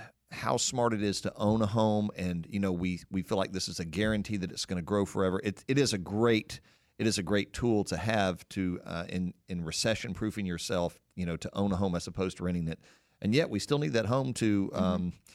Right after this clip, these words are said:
Speaker 1: we need it to appreciate, and we need it to appreciate by not having severe problems that come from water, um, or that come from the soil that's, uh, can be compromised there. And so that's where our work's been focused for a number of years. And, uh,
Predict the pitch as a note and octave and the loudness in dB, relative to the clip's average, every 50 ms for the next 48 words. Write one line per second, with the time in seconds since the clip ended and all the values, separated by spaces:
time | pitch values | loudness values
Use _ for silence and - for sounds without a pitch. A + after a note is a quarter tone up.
0 | - - _ _ G2 A2 A2+ B2 C#3+ C#3+ - - A#2+ G#2 - - - - - - | -20 -20 _ _ 0 0 2 2 2 0 0 2 0 0 2 2 2 2 2 4
1 | A2 F#2+ G2 - - G2+ G2+ G2+ G#2 A#2 B2 B2 - - A2+ G#2 - - - F3 | 2 2 2 0 0 0 2 2 2 2 0 0 -4 -4 -4 -4 -2 0 0 0
2 | - - G#2+ F#2+ - F#2 F2 F2+ G2+ - F#2 G2+ G2+ F#2 F2+ F#2+ F2 F2 E2+ - | 2 2 0 0 0 0 0 0 0 0 0 0 0 2 2 0 0 0 -2 -4
3 | - - - F#2+ F2+ A2 A2+ - - - G#2+ A#2 A#2 F2 E2+ E2 - - - - | -4 -4 -2 0 2 2 2 2 2 0 0 0 0 -2 -4 -4 -6 -8 -6 -2
4 | - A2 A2 A2 - - F#2+ F2 E2+ E2 D#2+ - - - - _ _ _ _ - | 0 0 0 0 0 0 0 2 2 0 -2 -4 -10 -20 -20 _ _ _ _ -2
5 | E2+ F2 F2+ F#2+ G2 G2 G#2+ A2+ B2+ C#3 - - - _ _ _ _ - F2+ F2 | 2 4 4 6 6 4 4 2 0 -2 -6 -12 -20 _ _ _ _ -4 -2 0
6 | F2 E2+ E2 D#2+ E2 - - - F#2 F#2 F2 F2 F2 D#2+ - - - G#2 G#2 G2+ | 0 0 0 -2 -2 -4 -2 0 2 2 2 2 0 0 -4 -2 0 0 0 0
7 | - A2 F#2+ F2 E2 - - - G#2 G2+ G#2+ G#2+ G#2 G2+ F2+ E2 E2 - - - | -2 -2 -2 -2 -2 -2 2 2 4 4 4 4 4 2 2 0 -2 -2 -4 -8
8 | - - F2 E2+ E2+ E2+ - - G#2+ G2+ F#2 E2+ D#2 - F#2 F#2 G#2 G#2 G#2 F#2 | -6 -4 -4 -4 -4 -4 -4 -2 0 0 0 0 -2 0 0 0 0 0 -2 -4
9 | D#2 - - - - - - - - B2+ - - F3+ - G2+ F#2+ F2+ F2 G2 A2 | -4 -4 -6 -6 -6 -6 -8 -8 -8 -8 -6 -4 -2 2 2 2 2 2 2 2
10 | D3 - - F#3+ D#3 B2 A2 G2+ - - - - G#2 E2+ - - F2 G2+ - - | 2 2 0 2 2 4 4 4 2 2 0 -2 -4 -4 0 0 0 0 0 -2
11 | D#2+ - - - E2+ E2 E2+ E2+ D#2+ D#2 - F2 G#2 A2+ - - - - - - | -6 -8 -6 -4 -2 -2 -2 -2 -2 -4 -2 -2 -2 -2 -4 -6 -12 -14 -10 -4
12 | E2+ F2 E2+ E2 E2 E2 D#2+ E2 E2 D#2+ D#2 D#2 D#2 | -4 -2 -2 0 -2 -2 -2 -2 -2 0 -2 -2 -4